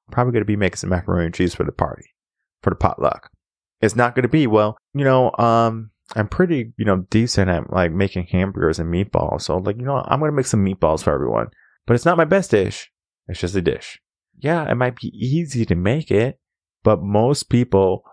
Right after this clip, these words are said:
are going to stay with their strong suit. If you play guitar or a piano, you're gonna always find that you're gonna be doing the things that you're really good at versus the things that you're not good at.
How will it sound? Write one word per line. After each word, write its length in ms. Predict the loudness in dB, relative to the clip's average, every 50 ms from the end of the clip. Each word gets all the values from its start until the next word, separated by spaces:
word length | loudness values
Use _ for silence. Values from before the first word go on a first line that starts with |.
| _ -4
are 120 | -2 -2
going 240 | 2 2 2 2 0
to 40 | -2
stay 360 | -6 -6 -2 2 2 2 2
with 220 | 2 0 -2 -2 -2
their 100 | -4 -4
strong 580 | -4 -8 -4 -2 0 0 2 2 0 -2 -4
suit. 560 | -8 -10 -10 -8 -8 -8 -8 -10 -14 -20 -20 -20 _ _ _ -10
If 160 | -8 -4 -2
you 100 | -4 -2
play 200 | 2 2 2 2
guitar 600 | 0 -4 -6 -2 -2 2 2 2 2 0 -2 -10 -8
or 180 | -4 -2 -2
a 60 | -2 -4
piano, 580 | -4 -4 -2 -2 -2 -2 -4 -6 -8 -10 -14 _ _ _ _ _ _ _
you're 140 | -4 -4 0
gonna 160 | 0 0 0 -2 _ -2
always 320 | 0 2 2 2 0 0 -2
find 520 | 0 0 2 2 0 -2 -4 -6 -12 -18 _ _ -2
that 120 | -2 -2
you're 200 | 0 0 -2 0
gonna 160 | 0 0 -2
be 140 | 0 -2 -4
doing 340 | -4 0 0 2 2 0 -2
the 80 | -6 -6
things 560 | -2 0 0 0 0 -2 -6 -10 -12 -14 _ _ _ _ -2
that 100 | 0 2
you're 140 | 2 2 0
really 320 | 2 2 2 4 4 2
good 200 | 2 2 2 2
at 220 | 2 2 0 -2 -2 0
versus 320 | 0 0 0 0 -4 -10
the 100 | -10 -8
things 240 | -4 -4 -4 -2 -2
that 80 | -4 -4
you're 80 | -2
not 220 | -2 -2 -2 -2 -2
good 120 | -2 -2
at. 200 | -2 -4 -8 -10